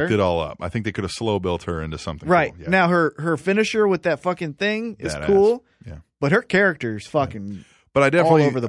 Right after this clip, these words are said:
Speaker 2: I
Speaker 1: place.
Speaker 2: do think it's, I, I am enjoying the matches now. Like, I get to watch a Divas match and care about the in-ring product. Now, maybe not necessarily care about the outcome.
Speaker 1: That, yeah, I agree.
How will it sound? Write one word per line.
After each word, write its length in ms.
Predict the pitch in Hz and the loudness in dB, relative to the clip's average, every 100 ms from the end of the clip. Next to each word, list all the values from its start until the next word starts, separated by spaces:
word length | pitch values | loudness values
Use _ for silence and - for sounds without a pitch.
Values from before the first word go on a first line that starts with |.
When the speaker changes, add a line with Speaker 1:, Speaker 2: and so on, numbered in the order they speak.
| 120 | -2
Speaker 2:
I 60 | |
Speaker 1:
place. 100 | 120 | 0
Speaker 2:
do 120 | 127 139 | 0 0
think 200 | 143 117 | 0 -2
it's, 140 | 107 107 101 - | -4 -6 -6 -2
I, 160 | 104 98 | 0 0
I 140 | 98 101 | 0 2
am 240 | 101 104 | 4 4
enjoying 480 | 98 85 98 98 110 | 2 2 2 2 0
the 60 | |
matches 460 | 117 90 - - 78 | 0 -2 -4 -12 -12
now. 180 | 67 - _ _ | -14 -16 _ _
Like, 120 | 85 85 | -8 -6
I 60 | |
get 140 | 85 87 | -4 -2
to 80 | 90 | -2
watch 340 | 85 90 98 | 0 2 0
a 60 | 117 | -2
Divas 280 | 110 95 90 | -2 -2 -2
match 260 | 85 85 | -2 -4
and 140 | 87 - | -8 -2
care 460 | 202 202 156 143 _ _ _ - | 2 4 4 2 _ _ _ 0
about 240 | 123 110 | 2 2
the 100 | 120 | -2
in-ring 360 | 120 110 107 95 | -4 -2 -2 0
product. 340 | 113 107 85 | 2 2 0
Now, 120 | 147 | -2
maybe 180 | 143 156 | -2 -2
not 140 | 143 | -2
necessarily 280 | 127 120 107 | -2 -2 -4
care 180 | 92 120 | 0 0
about 140 | 110 | 0
the 120 | 92 87 | 0 -2
outcome. 400 | 147 - 80 87 _ _ _ _ _ | -2 -6 -10 -12 _ _ _ _ _
Speaker 1:
That, 200 | 156 208 | 0 2
yeah, 220 | 208 190 110 _ _ 160 | 2 0 0 _ _ 0
I 100 | 190 | 2
agree. 360 | 170 143 - | 2 -2 -4